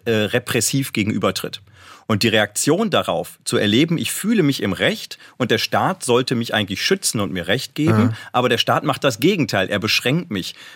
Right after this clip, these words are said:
Speaker 1: Ähm, das ist psychologisch gesehen, glaube ich, etwas, was wir übrigens auch schon bei Stuttgart einundzwanzig, <laughs> wenn ich das hier sagen darf, wo ich auch damals als Reporter, ähm, mittendrin war, äh, schon gesehen habe. Das ist etwas, was solche Protestbewegungen ganz stark prägt.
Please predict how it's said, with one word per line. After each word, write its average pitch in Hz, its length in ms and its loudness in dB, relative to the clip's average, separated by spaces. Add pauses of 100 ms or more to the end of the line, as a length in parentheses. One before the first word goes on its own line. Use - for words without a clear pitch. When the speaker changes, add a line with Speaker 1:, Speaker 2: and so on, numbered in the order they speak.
Speaker 1:
Ähm, 107 180 2
das 110 160 0
ist 120 120 -6
psychologisch 143 640 2
gesehen, 131 360 2
glaube 117 240 2
ich, - 100 -6
etwas, 110 460 0
was 101 220 -2
wir 98 100 -2 (120)
übrigens 113 360 2
auch 107 120 2
schon 110 120 -2
bei 98 120 0
Stuttgart - 360 0
einundzwanzig, 123 800 -4
<laughs> - 80 -6
wenn 160 100 2
ich - 100 -6
das 127 220 -2
hier 127 140 -4
sagen 127 220 -4
darf, 131 200 -2
wo 101 60 -2
ich 92 100 -6
auch 120 160 2
damals 117 320 0 (240)
als 101 220 0
Reporter, 123 680 2
ähm, 113 280 -4 (100)
mittendrin 120 720 -2
war, 131 240 2 (300)
äh, 117 260 2
schon 127 220 2
gesehen 120 400 2
habe. 120 240 2
Das - 180 -2
ist 143 140 -2
etwas, 117 340 0
was 104 140 -2
solche 107 240 0
Protestbewegungen 101 720 -4
ganz 92 200 -2
stark 92 360 0
prägt. - 400 -8